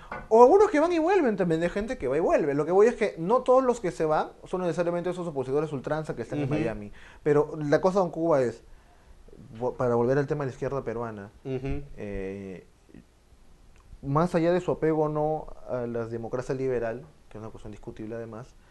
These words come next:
Speaker 1: eh, eh, puta, en el caso de Cuba es, yo no le explico salvo por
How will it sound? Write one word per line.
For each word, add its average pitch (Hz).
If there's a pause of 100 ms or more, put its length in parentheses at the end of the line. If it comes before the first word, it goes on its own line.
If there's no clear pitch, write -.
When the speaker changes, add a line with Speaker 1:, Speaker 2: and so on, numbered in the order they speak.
(500)
Speaker 1:
eh, 90 (100)
eh, - (100)
puta, 78
en 90
el -
caso 104
de -
Cuba 113
es, 120
yo 110
no 143
le 135
explico 135 (100)
salvo 113
por 110